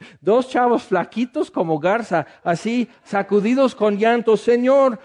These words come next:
porque nos dimos cuenta, en la ciudad más grande del mundo, no podemos.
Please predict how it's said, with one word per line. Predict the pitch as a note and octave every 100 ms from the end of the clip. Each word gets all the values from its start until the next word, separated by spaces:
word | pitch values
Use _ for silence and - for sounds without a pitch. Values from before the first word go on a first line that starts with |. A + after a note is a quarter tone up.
| _
porque | - A#3 A3+ A3
nos | G3+ G#3+ F#3+
dimos | B3 B3 -
cuenta, | B3 C4 A3
en | F#3+
la | F#3+
ciudad | - G3 G3+
más | G3 G#3+ A#3
grande | G#3 A#3 C#4 C#4
del | B3
mundo, | A3+ G#3+ A3 G3+
no | C#3+ E3 A#3 B3 A#3+
podemos. | G#3 A#3+ A#3+ D#3